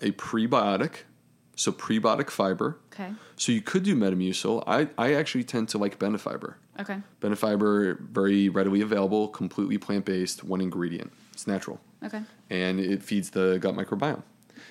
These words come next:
Speaker 1: So if you feel like the root of the problem is damage to the gut, which I think it is
Speaker 2: Mm-hmm.
Speaker 1: when it's constipation, if you feel like that's the root of the problem, then you gotta feed the microbiome to get it stronger, and it needs fiber to be stronger. So you do Benefiber,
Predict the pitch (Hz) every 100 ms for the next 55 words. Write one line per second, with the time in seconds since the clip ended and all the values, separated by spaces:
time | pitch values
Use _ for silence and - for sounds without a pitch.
0 | - - - - 120 113 120 127 117 -
1 | 170 196 - 110 92 120 147 104 107 -
2 | 110 104 101 95 95 - 98 87 101 95
3 | 98 - 90 82 101 98 - 101 101 90
4 | 90 82 90 87 87 - - 202 185 101
5 | 87 - 87 - - 90 - 87 _ _
6 | - - - - - - 104 110 240 151
7 | 131 123 107 131 104 - 175 143 92 92
8 | 98 98 95 - 101 92 92 87 87 87
9 | 117 95 85 87 85 - 101 143 - -
10 | _ - 95 92 101 - 104 123 - -
11 | - - - - - _ _ - - -
12 | - - 110 98 101 90 110 110 107 101
13 | 98 92 95 95 147